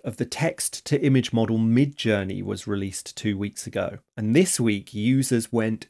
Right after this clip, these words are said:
wild. On Reddit, Midjourney enthusiasts started sharing photorealistic news report-style images of historical events, such as two thousand and one's devastating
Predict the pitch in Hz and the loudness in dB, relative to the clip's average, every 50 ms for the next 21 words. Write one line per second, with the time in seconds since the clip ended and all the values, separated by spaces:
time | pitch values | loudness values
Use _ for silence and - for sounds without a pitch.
0 | _ - - 104 101 107 104 101 98 101 98 92 90 90 90 - - - 131 127 | _ -10 -8 -2 0 2 2 2 0 -2 -4 -6 -8 -10 -10 -14 -10 0 2 2
1 | 127 123 117 123 147 165 180 170 - 107 92 - - - _ _ _ _ _ _ | 4 4 2 2 2 0 0 0 0 0 -2 -2 -6 -14 _ _ _ _ _ _
2 | - 127 160 185 - - - 185 180 180 175 170 - 135 139 143 135 - - 143 | 0 0 0 0 0 2 2 2 4 4 2 0 0 0 -2 -2 -2 -4 -4 -2
3 | 160 160 147 139 113 104 95 92 92 90 - - - - - - - - - 120 | -2 0 -2 0 0 0 0 0 -2 -4 -6 -8 -8 -8 -8 -6 -4 -2 0 0
4 | 117 113 - 120 - - - 127 120 117 113 113 - - - - 156 170 180 - | 0 0 -2 -4 -4 0 2 2 2 2 0 -2 -4 -8 -2 0 0 0 0 -2
5 | - 170 160 143 127 123 123 117 110 107 107 - - - 117 104 - - _ _ | -2 -2 -2 0 2 2 2 2 0 0 -2 -4 -6 -6 -6 -6 -6 -8 _ _
6 | _ _ _ - - 117 120 135 151 170 185 190 160 - 143 147 143 147 - 135 | _ _ _ -2 2 4 6 6 6 6 4 2 0 0 2 0 0 2 4 4
7 | 127 123 - - - - - 120 113 113 113 - 127 123 127 120 - - 104 95 | 4 4 4 -2 -8 -2 0 0 0 0 -2 -2 -2 0 0 0 -2 -2 -4 -4
8 | 92 104 92 - 113 110 - - - 120 113 117 113 - - 117 113 110 107 123 | -4 -6 -8 -6 -8 -8 -6 -2 -2 0 0 0 -2 -4 -4 -2 -2 -2 -2 -2
9 | 123 107 92 90 - - - - _ _ _ _ _ - - 131 117 - - 117 | -4 -4 -4 -8 -10 -10 -12 -14 _ _ _ _ _ -8 -4 -4 -4 -2 -2 -2
10 | 117 - - - 160 160 147 - 143 131 127 123 - 120 110 110 104 101 101 101 | -2 -2 -2 0 0 0 0 -2 -2 -2 -2 -2 -2 -2 0 0 0 0 0 -2
11 | 101 95 - - - 120 120 123 123 - - - 113 107 104 - - 107 98 | -2 -2 -4 -2 -2 -2 -2 0 -4 -4 -4 -2 -2 -4 -4 -4 -6 -8 -8